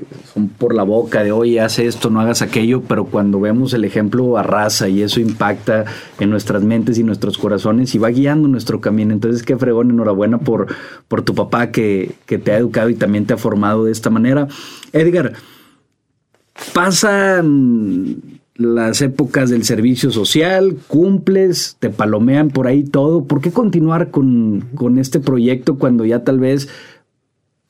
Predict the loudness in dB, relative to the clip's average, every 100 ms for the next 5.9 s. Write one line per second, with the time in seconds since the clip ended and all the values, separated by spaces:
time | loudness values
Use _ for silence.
0 | _ -2 -2 0 0 0 0 2 0 0
1 | 2 2 2 2 2 0 2 2 2 0
2 | -2 -4 -8 -6 -2 0 0 -2 -2 0
3 | -2 -2 -4 -4 -6 -8 -8 -2 0 2
4 | 2 0 2 2 2 0 -2 -2 -2 -2
5 | 0 0 0 -2 -4 -4 -2 0 -2